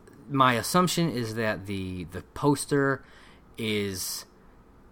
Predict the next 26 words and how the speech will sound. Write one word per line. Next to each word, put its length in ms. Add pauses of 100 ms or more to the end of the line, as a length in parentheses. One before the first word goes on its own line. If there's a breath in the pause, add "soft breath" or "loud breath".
i-, 40
is 240
a 60
reference 500
to 140
that, 340
is 160
a 60
reference 400
to 60
s-, 160
to 160
Red 260
Sun, 400
and 100
that's 220
where, 140
why 280
it's 140
all 140
red 320
and 100
everything 320
like 160
that. 220 (880)
So 300